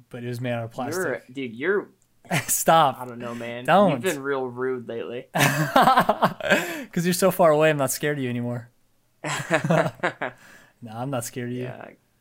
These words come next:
Speaker 2: Yeah.
Speaker 1: It's 'cause
Speaker 2: All
Speaker 1: I,
Speaker 2: right, well.
Speaker 1: it's 'cause I wanna fight you, like, really bad.
Speaker 2: I mean,
Speaker 1: What?
Speaker 2: I don't, I don't even know what that means. Like, I don't know what the,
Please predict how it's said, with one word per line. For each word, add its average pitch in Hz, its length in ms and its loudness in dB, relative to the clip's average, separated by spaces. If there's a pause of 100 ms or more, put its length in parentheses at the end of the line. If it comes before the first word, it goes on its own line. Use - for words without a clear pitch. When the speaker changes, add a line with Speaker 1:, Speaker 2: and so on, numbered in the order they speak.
(480)
Speaker 2:
Yeah. 120 320 -16 (840)
Speaker 1:
It's 160 140 -6
'cause 220 180 2
Speaker 2:
All 226 80 4
Speaker 1:
I, 165 40 0
Speaker 2:
right, 92 120 -8
well. 110 220 -8
Speaker 1:
it's 156 80 -6
'cause 220 100 -4
I 233 80 6
wanna 165 320 4
fight 147 240 0
you, 127 160 -8
like, 117 160 -8
really 127 220 -4
bad. 117 400 -8 (4000)
Speaker 2:
I 135 100 -6
mean, 120 380 -8 (140)
Speaker 1:
What? 214 360 -2 (380)
Speaker 2:
I 131 60 -4
don't, - 120 -10 (100)
I 127 80 0
don't 131 120 -2
even 117 120 -8
know 113 60 -10
what 110 120 -12
that 107 120 -10
means. 117 460 -12
Like, 120 120 -12
I 117 60 -10
don't 120 120 -10
know 113 100 -12
what 113 160 -16
the, 120 200 -14